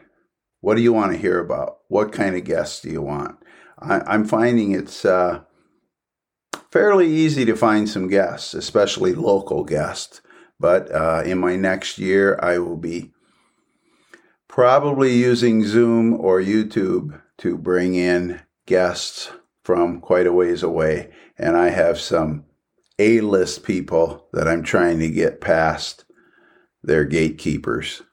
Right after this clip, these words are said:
to get on my show. It's gonna be quite a challenge, but if I make it happen, I just hope I'm not tongue-tied. L O L. All right. Bikes and elevators we talked about next time.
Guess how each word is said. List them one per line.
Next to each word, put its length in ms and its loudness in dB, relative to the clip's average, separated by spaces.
to 120 -8
get 180 2
on 200 0
my 160 -4
show. 440 -2
It's 180 0
gonna 220 2
be 140 -2
quite 280 2
a 60 -4
challenge, 580 -2
but 140 0
if 140 -2
I 120 2
make 280 -2
it 100 0
happen, 500 0
I 100 0
just 220 0
hope 240 0
I'm 160 0
not 280 -4
tongue-tied. 720 -2
L 300 2
O 320 0
L. 480 -2
All 240 2
right. 360 2
Bikes 360 0
and 120 0
elevators 800 2
we 100 -6
talked 400 -4
about 340 -4
next 340 -12
time. 560 -8